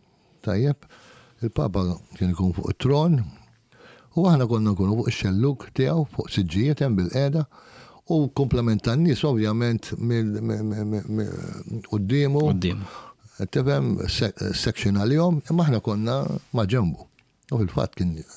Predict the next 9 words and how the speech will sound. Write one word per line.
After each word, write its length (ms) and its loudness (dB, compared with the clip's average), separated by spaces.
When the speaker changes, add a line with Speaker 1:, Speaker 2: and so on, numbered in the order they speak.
Speaker 1:
wara 300 -4
d-diskors 540 -2
tiegħu, 320 0
jiġi 300 2
joħdilna 400 0
bidejna, 420 0
nħudu 240 -2
l-tratti 480 -4
miegħu. 220 -4